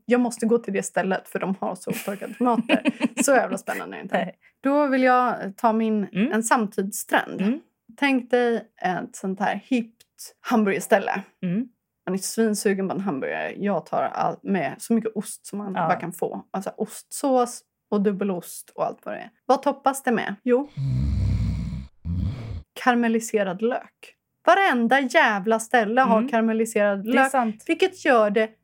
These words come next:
Speaker 1: sött och slemmigt där. Och så går det liksom inte att få bort, för då får man även bort osten.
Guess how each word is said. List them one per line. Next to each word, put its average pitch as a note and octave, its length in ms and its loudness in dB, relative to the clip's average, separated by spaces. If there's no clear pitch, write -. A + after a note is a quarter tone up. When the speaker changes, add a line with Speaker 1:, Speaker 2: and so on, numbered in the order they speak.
Speaker 1:
sött - 540 -4
och B3+ 100 0
slemmigt C#4+ 1120 0
där. G3 320 4
Och C4+ 100 0
så D4 100 2
går F4 220 2
det - 40 0
liksom D#4 220 0
inte A3+ 140 0
att - 60 -8
få A#3+ 60 0
bort, E4+ 220 2
för - 120 -4
då G#3 80 0
får C#4 140 0
man F#4+ 100 4
även G#3 220 2
bort E3+ 200 -6
osten. - 460 -8